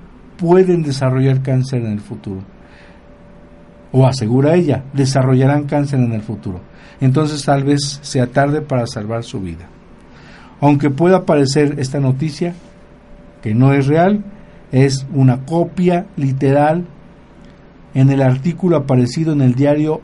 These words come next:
A B C el martes siete de noviembre de mil novecientos noventa y cinco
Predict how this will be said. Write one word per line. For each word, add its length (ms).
A 240
B 300
C 480
el 180
martes 640
siete 540
de 160
noviembre 580
de 140
mil 180
novecientos 400
noventa 240
y 80
cinco 440